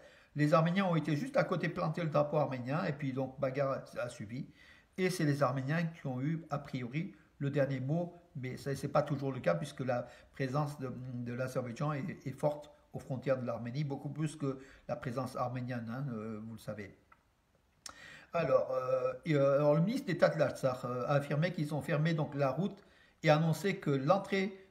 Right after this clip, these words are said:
ne serait autorisée qu'en cas d'acceptation de la citoyenneté az-, azérie. C'est pas n'importe qui,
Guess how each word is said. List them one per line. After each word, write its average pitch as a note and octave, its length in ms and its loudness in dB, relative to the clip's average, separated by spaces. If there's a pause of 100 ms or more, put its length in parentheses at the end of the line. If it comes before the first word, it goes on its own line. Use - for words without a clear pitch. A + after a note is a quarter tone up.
ne D3+ 100 2
serait D#3+ 200 -2
autorisée D3+ 520 2
qu'en G3+ 180 2
cas F3 140 4
d'acceptation D3+ 680 0
de D3 80 2
la C3+ 80 2
citoyenneté C#3+ 480 -2
az-, C#3+ 300 2
azérie. A#2+ 420 -4 (300)
C'est - 120 -4
pas G#3+ 140 4
n'importe G3 320 2
qui, D#3+ 160 0